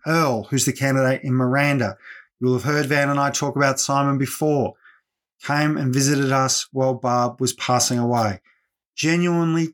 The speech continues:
cares about his community, is a local who cares about local people and local issues. That's the kind of candidates that Labor is selecting. What we're seeing from the Liberals is this internal fight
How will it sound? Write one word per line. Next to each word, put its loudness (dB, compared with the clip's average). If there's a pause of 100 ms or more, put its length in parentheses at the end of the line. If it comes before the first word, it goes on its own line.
cares 0
about 0
his 0
community, 0
is -2
a 2
local -2 (240)
who 2
cares 0
about 0
local 0
people -2
and 0
local 0
issues. 0 (420)
That's 0
the -2
kind 0
of -2
candidates 0
that -2
Labor 2
is 2
selecting. -2 (800)
What -4
we're -2
seeing 0
from -6
the 0
Liberals 0 (240)
is -2
this 2
internal 0
fight -2